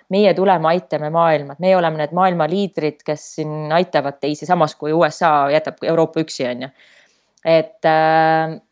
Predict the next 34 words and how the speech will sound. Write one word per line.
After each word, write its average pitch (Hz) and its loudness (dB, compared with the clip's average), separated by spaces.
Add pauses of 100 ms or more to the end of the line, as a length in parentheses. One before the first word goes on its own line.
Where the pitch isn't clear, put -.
(120)
et - -10
seda 226 0
nad 160 2
proovivad 196 2
muidugi 190 -2
väga 208 4
edukalt 208 -2
praegu 175 -4
lihtsalt 226 -6
ära 359 0
kasutada. 180 -2 (960)
Noh, 185 0 (160)
kes 208 0
seda, 214 2 (380)
ütleme, 214 0
et 175 -4
sellest 214 0
võib 208 -2
ka 214 2
läbi 240 2
näha, 147 -4
on 131 -10
ju, 139 -14
et - -12 (120)
kehitada 190 -2
õlgu, 214 0
öelda, 185 0
et - -14
nojah, 254 -2
et 143 -8
proovivad, 151 0
noh, 175 -6 (260)
on 190 2
sihuke 143 -6